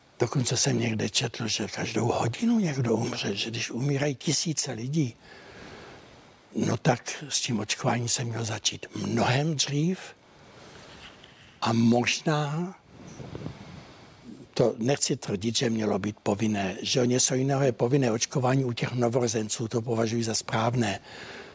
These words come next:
U, u té, eh, dospělé, eh, populace my jsme řekli, že očkování je přípustné, ale, eh, že má každý právo z důvodu výhrady svě-, svědomí,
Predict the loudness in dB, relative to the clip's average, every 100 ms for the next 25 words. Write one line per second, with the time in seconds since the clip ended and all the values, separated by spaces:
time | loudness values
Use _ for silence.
0 | -14 -6 -4 -4 -4 -2 0 0 0 -4
1 | -4 -4 -4 -4 0 2 2 0 0 2
2 | 2 -2 -4 -8 -14 -10 -6 -4 -4 -6
3 | -6 -8 -2 -2 0 4 4 2 0 -2
4 | -2 -2 -2 0 -2 0 0 2 0 -2
5 | -10 -20 -20 -10 -6 -4 -2 0 0 -2
6 | -2 -4 -2 -4 -2 -4 -2 -2 -2 0
7 | 0 0 0 0 -2 -4 -16 -20 -10 -2
8 | 0 0 0 -2 -2 0 4 2 2 -2
9 | -2 -4 -6 -2 -2 0 -2 -4 -12 -20
10 | -16 -4 0 2 2 2 -2 -2 0 0
11 | 2 2 0 -6 -12 -20 -20 -20 -20 -6
12 | -2 0 2 4 2 0 -4